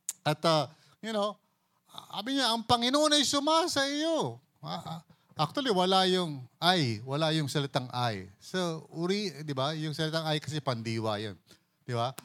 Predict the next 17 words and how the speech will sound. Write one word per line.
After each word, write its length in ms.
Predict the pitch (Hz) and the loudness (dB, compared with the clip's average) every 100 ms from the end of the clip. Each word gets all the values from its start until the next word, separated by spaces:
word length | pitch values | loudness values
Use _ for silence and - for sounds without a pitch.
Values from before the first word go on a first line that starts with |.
| - | -4
Ang 160 | 127 | -2
Panginoon 640 | 131 151 147 143 135 135 139 - | 0 -2 0 0 0 -2 -8 -4
ay 560 | 165 156 117 95 90 _ _ _ _ _ - | 0 2 0 -4 -12 _ _ _ _ _ -10
sumasa 480 | - 120 110 104 95 | -4 0 0 -2 -6
iyo. 240 | 98 95 _ _ _ _ _ _ | -6 -10 _ _ _ _ _ _
So, 100 | - 262 | -2 2
original 480 | 277 302 302 285 285 | 4 4 4 2 2
na 160 | 254 | -2
pagsusulat 560 | 214 196 226 202 214 185 | -4 -4 -4 -2 0 0
ni 80 | 185 | 0
Lucas, 400 | 180 170 123 120 | 0 2 2 2
ganito 320 | 151 190 220 | 0 0 0
yung 80 | 175 | 2
sabi 260 | 147 143 | 2 2
niya, 220 | 156 127 - _ _ _ 160 | 0 -2 -6 _ _ _ -2
"Ang 100 | 156 | 2
Panginoon, 500 | 185 175 185 185 | 2 2 2 0